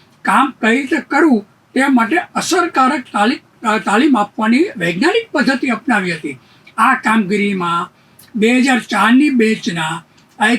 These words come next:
પી એસ સંદીપસિંહ, ડી વાય એસ પી, અ, ડૉક્ટર ગિરીશ પંડ્યા,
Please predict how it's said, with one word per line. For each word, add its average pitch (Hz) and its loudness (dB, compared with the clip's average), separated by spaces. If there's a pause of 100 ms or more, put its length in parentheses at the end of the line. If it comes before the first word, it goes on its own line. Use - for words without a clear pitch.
(100)
પી 226 2
એસ 214 0
સંદીપસિંહ, 208 -4
ડી 208 2
વાય 208 0
એસ 180 -8
પી, 196 -2 (220)
અ, 208 -2
ડૉક્ટર 196 -2
ગિરીશ 190 -4
પંડ્યા, 202 0